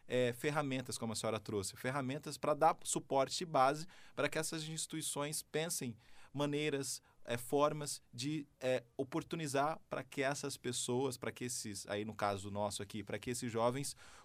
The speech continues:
consigam, é, ter essa habilidade de, de autodesenvolvimento,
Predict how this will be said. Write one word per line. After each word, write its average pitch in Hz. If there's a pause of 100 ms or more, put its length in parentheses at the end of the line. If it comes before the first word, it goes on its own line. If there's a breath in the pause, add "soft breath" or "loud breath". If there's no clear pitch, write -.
consigam, 165 (280 loud breath)
é, 131
ter 151
essa 156
habilidade 135 (460 soft breath)
de, 151 (120)
de 127
autodesenvolvimento, 123